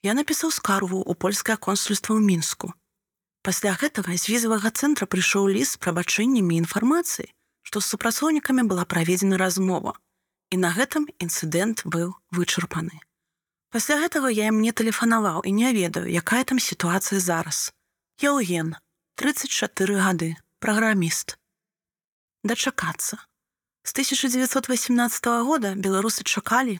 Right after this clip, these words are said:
калі Беларусь адновіць сваю дзяржаўнасць. І дачакаліся. Дачакаюцца беларусы і той час, калі беларуская мова зноў будзе адзінай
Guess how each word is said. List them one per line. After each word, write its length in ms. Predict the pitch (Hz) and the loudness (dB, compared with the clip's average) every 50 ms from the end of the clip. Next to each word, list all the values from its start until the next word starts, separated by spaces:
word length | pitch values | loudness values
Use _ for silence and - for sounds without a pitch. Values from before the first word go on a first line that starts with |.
| - | -4
калі 160 | - 180 185 202 | -6 -4 -2 -2
Беларусь 420 | 180 208 196 202 220 262 240 - 185 | -2 -2 -2 0 -2 -2 0 -2 -2
адновіць 320 | 170 175 175 175 190 190 - | 0 0 0 0 0 -2 -2
сваю 240 | - 185 185 185 | -2 0 0 0
дзяржаўнасць. 720 | - - 185 - - 180 170 170 175 170 160 - - - - _ _ _ _ _ _ _ - | 0 0 0 0 2 0 0 0 0 -2 -4 -4 -6 -8 -14 _ _ _ _ _ _ _ -10
І 80 | - | -6
дачакаліся. 720 | - 180 - - 196 - - 247 240 202 180 - - - - - _ _ _ _ _ _ _ _ _ _ - | -4 -2 -2 -2 -2 0 0 0 0 0 -2 -2 -4 -6 -8 -14 _ _ _ _ _ _ _ _ _ _ -4
Дачакаюцца 680 | 175 175 - - 190 - 233 254 285 269 - 269 226 | -4 -2 -2 -2 -2 0 0 0 0 0 -2 -2 -2
беларусы 480 | 233 226 226 226 226 226 202 - - - | 0 0 0 0 0 0 -2 -2 -4 -2
і 120 | - 196 185 | -2 -4 -4
той 240 | - 175 170 165 - | -2 -2 -2 -2 -2
час, 480 | - - 208 220 233 - - - - _ _ _ _ _ _ _ | 0 0 0 0 0 -2 -4 -6 -8 _ _ _ _ _ _ _
калі 220 | _ 190 202 214 226 | _ -2 0 0 2
беларуская 560 | 196 226 220 220 226 226 - - - 220 220 | 2 2 2 2 2 0 -2 0 0 2 2
мова 240 | 220 233 240 240 226 | 2 2 2 2 0
зноў 400 | - - 208 202 185 165 156 147 | 0 2 2 2 2 0 -2 -2
будзе 400 | - 208 254 254 - 190 165 - - _ _ | -2 -2 -2 0 0 -4 -4 -4 -10 _ _
адзінай 560 | - 165 165 165 185 202 208 202 196 180 - | -2 -2 0 0 2 4 4 4 2 0 -4